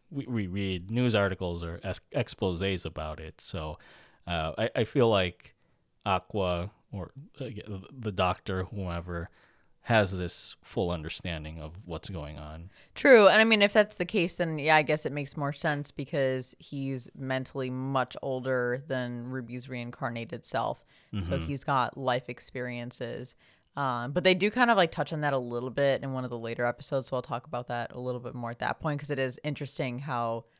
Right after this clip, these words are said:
Speaker 2: that kinda went a little bit meta. Um, but I, I do appreciate in episode two how they jumped right into idol culture, and they had that one, that one girl that they were trying to scout, and she was explaining, like,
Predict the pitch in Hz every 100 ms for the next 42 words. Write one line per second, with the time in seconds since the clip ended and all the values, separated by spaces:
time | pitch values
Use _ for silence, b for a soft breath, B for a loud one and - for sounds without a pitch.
0 | _ - 131 - 139 120 120 127 120 113
1 | 117 117 113 113 131 180 b b b b
2 | b 160 160 143 127 127 139 _ 175 165
3 | - 170 170 160 - 170 185 147 185 196
4 | 196 208 202 165 156 143 - 143 127 -
5 | 175 165 156 143 127 b b - 170 156
6 | 151 143 143 156 160 139 143 131 - 139
7 | 131 - 139 - 123 123 - 131 - 131
8 | - 147 143 156 147 127 131 127 123 131
9 | 127 123 123 127 156 135 135 156 151 180
10 | 180 170 170 160 165 156 151 - - 131
11 | 143 151 - B B 165 170 160 135 -
12 | - 147 139 143 143 131 123